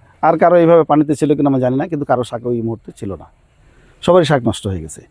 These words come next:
তার মানে, আহ, প্রাকৃতিকভাবে আবাদ করলে যে ওই গাছটার, আহ, রোগ প্রতিরোধ ক্ষমতা, আহ, বেশি থাকে। এর ক্ষেত্রে আমার সবার ধান পড়ে গেছে, আমার ধান পড়ে যায়নি। আমরা ধানের, আহ, প্রতি শীষে ধানের ফলনও বেশি ছিল। রাসায়নিকে, আহ,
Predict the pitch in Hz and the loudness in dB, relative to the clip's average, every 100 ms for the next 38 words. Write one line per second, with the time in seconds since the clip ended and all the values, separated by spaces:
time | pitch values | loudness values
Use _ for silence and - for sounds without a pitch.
0 | - _ 135 156 180 185 170 - 123 117 | -20 _ -2 2 2 2 2 -2 -6 -4
1 | - 131 131 165 160 160 143 135 - 160 | -2 -2 -2 -2 0 4 4 4 2 0
2 | 143 110 - - - - 120 117 107 104 | 2 0 -4 -20 -20 -2 2 4 2 0
3 | 123 131 - 143 113 - 104 104 104 110 | 0 0 0 0 0 -4 -10 -8 -6 0
4 | 139 - 135 139 139 - 127 123 113 - | 0 0 0 2 2 2 2 2 2 0
5 | - _ - - - 107 123 151 143 135 | -6 _ -20 -12 -4 0 2 2 0 2
6 | 120 - _ 185 175 170 156 127 131 - | 0 0 _ 0 2 2 2 2 0 -6
7 | - - 180 165 175 165 170 139 123 185 | -6 0 2 4 2 4 4 4 0 -6
8 | - - 143 139 143 131 95 80 71 78 | -12 -2 2 2 2 0 -2 -6 -16 -20
9 | _ _ _ _ _ - 359 - - 151 | _ _ _ _ _ -20 -16 -8 0 4
10 | 196 190 123 139 131 180 196 139 135 135 | 4 2 0 -2 2 2 2 -2 -2 -2
11 | - - 175 214 - 196 214 214 - - | -4 -4 -2 -2 -4 0 2 2 0 -8
12 | - - 135 160 156 156 160 180 139 135 | -14 -4 2 2 2 2 4 4 2 0
13 | 120 117 247 _ _ _ - 143 156 165 | -6 -6 -8 _ _ _ -2 0 2 2
14 | 170 175 | 4 4